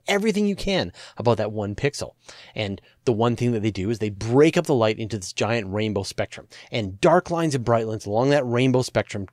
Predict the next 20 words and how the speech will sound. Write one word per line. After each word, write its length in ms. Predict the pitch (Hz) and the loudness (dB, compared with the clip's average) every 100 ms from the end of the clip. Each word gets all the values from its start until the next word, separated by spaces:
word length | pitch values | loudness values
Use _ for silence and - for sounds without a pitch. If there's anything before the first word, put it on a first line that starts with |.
| - | -4
tells 520 | - - 175 214 113 | -2 4 4 4 2
them 260 | 92 92 - | -2 -2 -6
essentially 440 | - 190 190 156 123 | -2 -2 -2 -2 -4
the 160 | 117 - | -4 -2
elements 420 | 135 143 120 - | 2 4 4 0
that 100 | 110 | -6
are 60 | 104 | -6
present 420 | - 120 104 92 | -4 -4 -4 -6
inside 380 | 113 101 - 95 | -6 -4 -4 -4
that 180 | 90 - | -4 -4
star. 220 | 127 98 | -6 -2
So 100 | 160 | 2
you 60 | |
know 80 | 185 | 4
what 100 | 233 | 4
the 80 | 220 | 2
star 220 | - 185 | 0 0
is 80 | 131 | 0
made 320 | 120 127 117 | 0 -2 -2
of, 280 | - - - | -8 -14 -20